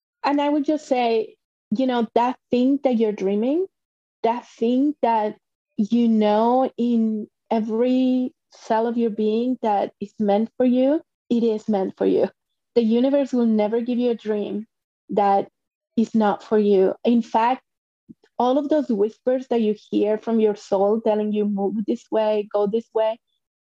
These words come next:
that's the universe telling you, "This is what I have planned for you."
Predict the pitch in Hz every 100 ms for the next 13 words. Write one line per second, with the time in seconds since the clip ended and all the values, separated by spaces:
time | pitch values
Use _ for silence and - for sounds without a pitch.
0 | _ 247 294 330 330 254 233 269 262 _
1 | 202 226 254 277 320 330 _ _ _ _
2 | - 240 277 254 226 208 208 196 202 _
3 | 180 202 - - - -